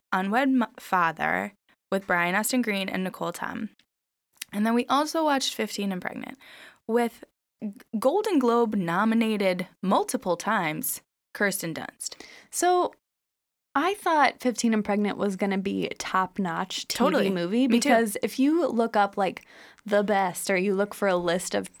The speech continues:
Speaker 2: made-for-T V movies, this one is always, like, close to the top.
Speaker 1: Right.
Speaker 2: So I thought we were getting quality content. I
Speaker 1: Also,
Speaker 2: was wrong.
Speaker 1: one of our, uh, Instagram followers, I'm Tickled Pink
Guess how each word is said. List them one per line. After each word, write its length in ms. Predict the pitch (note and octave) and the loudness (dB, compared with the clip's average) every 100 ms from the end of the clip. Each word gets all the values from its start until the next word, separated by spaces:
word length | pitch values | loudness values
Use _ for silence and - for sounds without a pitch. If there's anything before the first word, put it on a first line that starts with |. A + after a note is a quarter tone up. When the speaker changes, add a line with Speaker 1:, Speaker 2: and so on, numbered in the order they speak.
| - | -4
Speaker 2:
made-for-T 480 | F#3 F#3 F#3+ - | -4 -2 -4 -4
V 120 | F#3+ F3+ | -2 0
movies, 360 | F3+ F3+ G#3 | 0 -2 -2
this 260 | G#3 C4+ - | -2 -2 0
one 140 | A4 A4+ | -2 0
is 120 | G4 | 0
always, 400 | D4+ D4 C#4+ A#3+ | 2 4 4 2
like, 260 | A3 F#3+ - _ _ _ | -2 -4 -10 _ _ _
close 300 | - - A3 | -6 -2 -2
to 100 | - | -2
the 140 | F#3+ F3+ | -2 -2
top. 420 | - - - - | 0 -2 -2 -4
Speaker 1:
Right. 200 | A3 - _ _ - - | -2 -2 _ _ -20 -6
Speaker 2:
So 160 | - | 2
I 120 | B3 C#4 | 2 4
thought 260 | C#4+ A3+ | 4 4
we 80 | A3 | 4
were 60 | G3+ | 0
getting 280 | G3+ G3 F#3 | 0 -2 -2
quality 520 | - F3+ E3 F3+ F3+ | -2 -2 0 -2 -4
content. 600 | - F#3+ G3 G3 G#3 - - - - | -6 -6 -4 -4 -6 -6 -10 -20 0
I 60 | A#3+ | 4
Speaker 1:
Also, 120 | D#4 | 4
Speaker 2:
was 140 | C#4 | 2
wrong. 340 | G#3 F3+ - A3 _ _ _ _ | 0 0 -2 -6 _ _ _ _
Speaker 1:
one 300 | A#3+ G#3+ B3+ | -6 0 0
of 120 | A4 F#4+ | 2 4
our, 520 | C4 A#3 A3 G#3+ - - | 6 6 4 2 -2 -2
uh, 180 | F#3 F#3 | 0 0
Instagram 460 | F#3+ G3 A#3+ B3 | -2 0 0 0
followers, 480 | C4 C4+ C#4 D4 C#4+ | 0 0 0 0 0
I'm 220 | A3 A3+ A#3 | 2 4 4
Tickled 320 | C4 G#3+ F#3 | 4 2 0
Pink 440 | G#3 E3 - - | 0 0 -4 -14